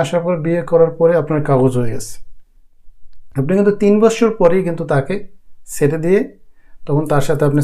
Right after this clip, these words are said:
সেপারেট হওয়ার পরে পরবর্তীতে কিন্তু আবার, আবার বাংলাদেশ থেকে আপনি, আপনি বিয়ে করে আবার তাদেরকেও কিন্তু নিয়ে আসতে পারবেন। এবং অনেকে কিন্তু তিন বছর জায়গায় চার বছর যদি ওই দেশই হয়, যেমন ইটালিয়ান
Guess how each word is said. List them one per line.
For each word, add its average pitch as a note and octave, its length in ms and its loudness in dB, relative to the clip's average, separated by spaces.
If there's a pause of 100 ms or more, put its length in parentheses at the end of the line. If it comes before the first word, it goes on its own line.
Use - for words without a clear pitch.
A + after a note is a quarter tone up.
সেপারেট E3+ 380 -2
হওয়ার D#3+ 240 0
পরে F3+ 160 0 (600)
পরবর্তীতে G3+ 440 2
কিন্তু G#3+ 200 0
আবার, F3 140 2
আবার D3+ 220 0 (160)
বাংলাদেশ D3 340 2 (160)
থেকে D#3 240 0
আপনি, E3+ 200 -6 (680)
আপনি C3 220 -2
বিয়ে D3+ 200 4
করে E3 180 2
আবার C#3+ 220 2
তাদেরকেও D3+ 400 0
কিন্তু D3+ 240 2
নিয়ে B2+ 200 0
আসতে - 260 -4
পারবেন। A#2+ 240 -8 (960)
এবং F#3 120 4 (140)
অনেকে F#3+ 280 4
কিন্তু A#3 160 2 (140)
তিন G3+ 140 4 (100)
বছর G#3+ 280 0 (360)
জায়গায় E3 320 2
চার C#3+ 220 4
বছর C3 280 0
যদি D3 140 2 (120)
ওই F3 100 4
দেশই E3 420 2
হয়, G2+ 200 -4 (440)
যেমন C3+ 180 2
ইটালিয়ান F3 500 0